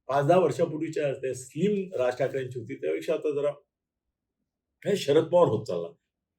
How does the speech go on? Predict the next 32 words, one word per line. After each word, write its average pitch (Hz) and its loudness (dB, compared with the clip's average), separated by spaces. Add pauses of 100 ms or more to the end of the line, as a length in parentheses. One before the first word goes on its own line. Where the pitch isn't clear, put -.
(160)
मी 139 2
नेहमी 156 6
आशिष 139 4
शेलारला 120 4
असं 107 -2
म्हणतो 90 -12
की, 90 -12 (180)
"ए, 170 8
तू 185 8
एवढा 143 8
नको 156 0
रे 147 4
जाडू, 98 2 (640)
की 117 -12
तुझा 127 0
चेहरा 120 8
आणि 123 2
आशिष, 107 0
शरद 113 0
पवारांचा 113 -4
चेहरा 107 -2
याच्यातला 110 -4 (100)
फरकच 107 -2
कळणार 90 -6
नाही." - -16 (340)
पण 185 -2
ती 185 2 (480)
एक 135 -2
महाराष्ट्रातली 131 2
साथीचा 127 0
रोग 107 0
येतो. - -6